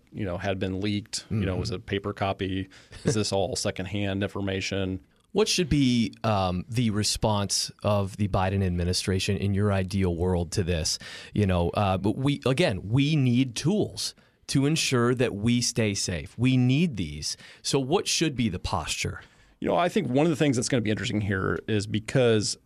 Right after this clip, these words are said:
Speaker 1: I'll be curious, you know, again, because just not predetermining what happened in, in these investigations. You know, I think the Inspector General will look through this, but, you know, they're gonna be looking through what the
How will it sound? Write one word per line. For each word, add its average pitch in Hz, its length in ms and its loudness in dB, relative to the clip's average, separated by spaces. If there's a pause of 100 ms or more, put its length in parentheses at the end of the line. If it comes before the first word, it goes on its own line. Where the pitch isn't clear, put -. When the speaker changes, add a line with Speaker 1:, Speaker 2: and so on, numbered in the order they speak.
(200)
Speaker 1:
I'll 143 260 2
be 160 160 0
curious, 117 880 0 (200)
you 131 80 -2
know, 107 80 2
again, 104 240 0
because 110 220 -2 (100)
just 120 220 -4 (160)
not 131 320 -2
predetermining 120 880 0
what 110 180 0
happened 113 440 -2
in, 95 260 -4
in 107 160 -2
these 101 180 -2
investigations. 104 880 -4
You 107 80 -6
know, 95 80 0
I 92 60 0
think 95 160 -6
the 101 80 -2
Inspector 98 340 -4
General 101 400 0
will 98 180 -2
look 98 180 -4
through 110 240 2
this, - 340 -2 (640)
but, 175 340 2 (640)
you 131 100 2
know, 110 100 4
they're 110 300 2
gonna 175 120 4
be 135 80 4
looking 120 240 4
through 110 400 4
what 104 280 0
the 101 240 -2